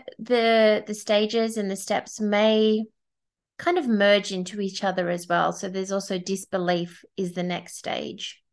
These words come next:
And that may come with the shock and the horror of what has happened with your relationship ending. And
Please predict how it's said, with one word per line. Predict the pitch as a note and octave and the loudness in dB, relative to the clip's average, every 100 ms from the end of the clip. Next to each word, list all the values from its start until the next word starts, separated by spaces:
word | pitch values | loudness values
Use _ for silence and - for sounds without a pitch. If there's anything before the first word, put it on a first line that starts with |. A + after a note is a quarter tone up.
| _ _ _ _ _ _ | _ _ _ _ _ _
And | A3 A#3 | 0 2
that | A3+ | 2
may | G#3 G#3 | 0 -2
come | - G3 | -6 -4
with | F3+ F3 | -6 -6
the | - | -8
shock | - F3+ - | -8 -8 -8
and | F3+ | -10
the | |
horror | F3 E3+ D3+ | -6 -6 -4
of | - - | -6 -10
what | - | -10
has | F#3 | -10
happened | - - - - - - - _ _ _ _ _ _ _ | -12 -14 -14 -16 -16 -18 -20 _ _ _ _ _ _ _
with | F#3 E3 | -10 -6
your | F3 | -6
relationship | D#3 D3 E3+ F3+ - - | -4 -6 -8 -12 -12 -10
ending. | E3+ E3 - - - - - - - _ - | -8 -8 -8 -10 -14 -20 -20 -20 -20 _ -2
And | G3+ G3+ G3 F#3+ F#3 | 0 0 -2 -4 -6